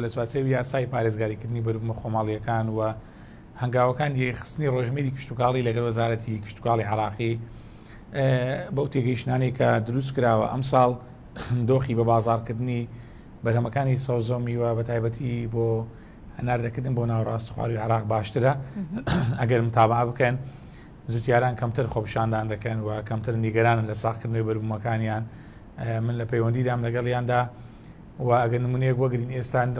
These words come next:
Speaker 1: ڕۆژانە تە-، تەنها لە پارێزگای هەولێر، ئە، زیاتر لە چارسەد سیاری بەر هەڵگر دەچێتە شارەکانی ناوەڕاست و خواروی عراق و زم و زۆڵی ئابووری کشت و کاڵی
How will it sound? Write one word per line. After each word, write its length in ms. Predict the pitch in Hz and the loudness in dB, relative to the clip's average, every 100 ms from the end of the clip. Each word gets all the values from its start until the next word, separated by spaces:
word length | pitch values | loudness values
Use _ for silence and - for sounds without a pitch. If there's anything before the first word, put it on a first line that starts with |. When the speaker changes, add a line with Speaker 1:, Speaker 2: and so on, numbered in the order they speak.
| 117 | 0
Speaker 1:
ڕۆژانە 480 | 120 117 123 127 123 - | 0 0 0 0 -2 -2
تە-، 220 | 123 127 101 | -6 -6 -4
تەنها 220 | 117 123 117 | 0 2 2
لە 60 | 113 | 2
پارێزگای 420 | 117 117 113 123 113 | 2 2 2 0 2
هەولێر، 320 | 117 120 113 | 2 2 2
ئە، 800 | 117 - - - - - - 120 | 0 -10 -16 -20 -20 -14 -6 -2
زیاتر 340 | 110 117 117 113 | 0 0 0 0
لە 60 | 113 | 0
چارسەد 440 | 120 117 113 139 - - - - - - | 2 2 4 2 2 -4 -16 -18 -20 -16
سیاری 400 | - 120 110 113 | -2 2 4 4
بەر 180 | 117 110 110 | 4 2 2
هەڵگر 300 | 113 120 107 - - - - - | 2 2 2 -2 -14 -20 -20 -10
دەچێتە 340 | 110 127 120 110 | -6 -4 -4 0
شارەکانی 460 | 113 110 113 120 117 | 2 2 0 -2 0
ناوەڕاست 420 | 113 110 113 110 - | 2 2 2 0 -2
و 40 | |
خواروی 260 | 113 113 107 | 0 2 2
عراق 300 | 117 117 123 | 2 0 0
و 180 | 113 104 | -2 -2
زم 200 | 117 120 | -2 -2
و 60 | |
زۆڵی 380 | 113 135 123 117 117 - - - - | 0 2 2 0 -4 -10 -18 -16 -2
ئابووری 420 | 113 113 117 127 | 0 2 2 0
کشت 220 | 135 - | -2 -6
و 20 | |
کاڵی 280 | 131 120 120 | 0 0 2